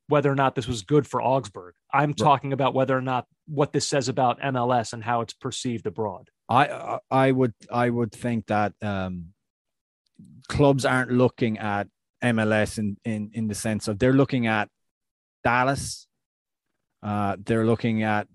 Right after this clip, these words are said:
Speaker 2: obviously they looked at Vancouver for Alphonso Davies. They're looking at New York.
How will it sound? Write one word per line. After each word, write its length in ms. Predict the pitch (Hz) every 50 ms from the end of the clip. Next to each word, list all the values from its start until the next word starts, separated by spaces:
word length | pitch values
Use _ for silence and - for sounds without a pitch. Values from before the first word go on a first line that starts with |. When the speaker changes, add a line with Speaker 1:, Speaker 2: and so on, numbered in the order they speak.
| _ _ -
Speaker 2:
obviously 320 | 113 110 101 101 - 113
they 140 | 104 107 104
looked 180 | 104 98 -
at 120 | 107 101 92
Vancouver 580 | 85 104 101 98 - 120 113 117 107 107 104
for 400 | 95 - - 104 101 98 92 92 - _ _ _ _ _ _ -
Alphonso 380 | 107 101 - 117 110 104 95 95
Davies. 580 | 85 113 113 117 113 104 113 117 113 110 -
They're 100 | - 110
looking 220 | 104 98 - 110 104
at 120 | 98 92
New 120 | 101 101
York. 580 | 98 101 107 110 110 110 110 107 104 101 - -